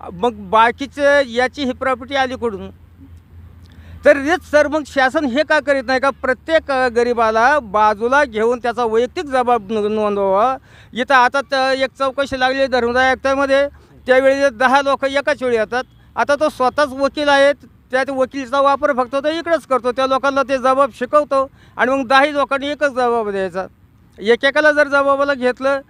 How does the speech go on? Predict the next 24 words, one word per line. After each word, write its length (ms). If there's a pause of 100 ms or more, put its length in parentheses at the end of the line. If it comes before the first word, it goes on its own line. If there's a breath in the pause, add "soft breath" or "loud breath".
(400 soft breath)
तर 80
कोणाच्या 720
तरी 120
पोटातून 640
जे 180
काही 220
मनोगत 480
आहे 140
तो, 180
तो 180
मोकळं 420
केल्याशिवाय 400
राहणार 340
नाही, 200 (340 soft breath)
पण 140
हा 240
ते 200
घडून 300
देत 220
नाही. 220 (260)
आपली 380
मागणी 420
एवढीच 360
आहे 240